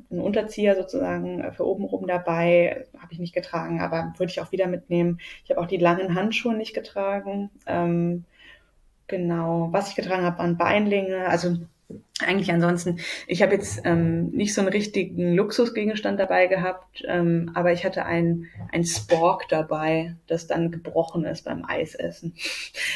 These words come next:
Ähm, genau, ja, so ein Plastikding. Also, äh, ja, jetzt wird nur noch Titan verwendet. <laughs> Aber das kann ich auch empfehlen eigentlich. Also einfach Eis essen, da kann man sich dann halt auch irgendwie so ein,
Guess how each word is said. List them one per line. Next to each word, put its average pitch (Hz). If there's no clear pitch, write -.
Ähm, 156
genau, 175
ja, 170
so 175
ein 156
Plastikding. 160
Also, 160
äh, 156
ja, -
jetzt 170
wird 170
nur 175
noch 175
Titan 160
verwendet. -
<laughs> -
Aber -
das 170
kann 185
ich 170
auch -
empfehlen 151
eigentlich. 156
Also 165
einfach 170
Eis 165
essen, 170
da 165
kann 175
man 170
sich 165
dann 170
halt 165
auch 175
irgendwie 170
so 165
ein, 160